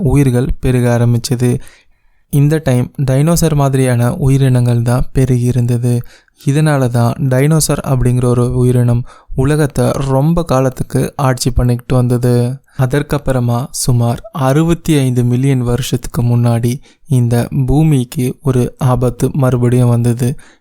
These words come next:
இந்த தடவை ஒரு மிகப்பெரிய விண்கல் பூமியை நோக்கி வந்தது. அதாவது இந்த விண்கல்லோட அளவு பார்த்தீங்கன்னா முப்பத்தி ஐந்தாயிரம் அடி அகலம் இருந்தது. இது நாற்பதாயிரம் மைல் வேகத்துல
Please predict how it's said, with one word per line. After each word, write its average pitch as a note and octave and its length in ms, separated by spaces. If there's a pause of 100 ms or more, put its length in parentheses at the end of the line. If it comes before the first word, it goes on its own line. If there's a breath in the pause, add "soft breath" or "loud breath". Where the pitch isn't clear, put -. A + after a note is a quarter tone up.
(100)
இந்த C#3+ 300
தடவை B2 380 (120)
ஒரு B2 280 (420 soft breath)
மிகப்பெரிய C#3+ 680
விண்கல் B2+ 520
பூமியை C3 420
நோக்கி A#2+ 320
வந்தது. A#2+ 420 (400 loud breath)
அதாவது A#2+ 500 (360 loud breath)
இந்த B2 240 (160)
விண்கல்லோட D3 680 (220)
அளவு D3+ 440
பார்த்தீங்கன்னா B2 520 (200)
முப்பத்தி C#3+ 560
ஐந்தாயிரம் B2 600
அடி A#2+ 280
அகலம் B2 380
இருந்தது. A#2+ 400 (400 loud breath)
இது B2 240 (200)
நாற்பதாயிரம் C3+ 840
மைல் C3+ 240
வேகத்துல A#2+ 500